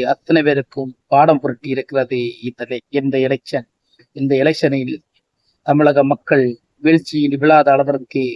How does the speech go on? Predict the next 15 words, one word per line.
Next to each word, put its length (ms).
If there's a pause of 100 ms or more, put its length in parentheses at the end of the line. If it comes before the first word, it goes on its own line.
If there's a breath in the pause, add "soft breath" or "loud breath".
(100)
மு 140
க 160
ஸ்டாலின் 420
தலைநிமிர்ந்து 600 (260)
வெற்றி 320
பெற்றதற்கு 640 (460)
யார் 320
காரணமாக 640
இருக்க 320
முடியும்? 380 (160)
நம் 240 (420)
தலைமை 300 (260)
அரசியலும் 640
அரசாங்கம் 640
தான். 240